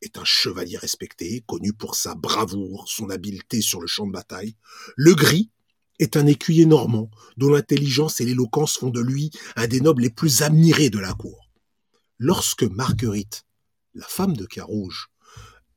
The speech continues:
est violé-, violemment agressée par Legris, une accusation que celui, ce dernier récuse, elle refuse de garder le silence,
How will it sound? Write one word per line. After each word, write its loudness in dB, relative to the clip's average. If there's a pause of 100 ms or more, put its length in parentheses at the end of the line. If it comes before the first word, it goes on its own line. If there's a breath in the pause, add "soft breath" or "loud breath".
(160)
est -2
violé-, 4 (160)
violemment 4
agressée -4
par -12
Legris, -10 (640)
une 4
accusation 0
que -6
celui, -2
ce -4
dernier -6
récuse, 0 (480 soft breath)
elle 6
refuse 6
de 0
garder 0
le -4
silence, -8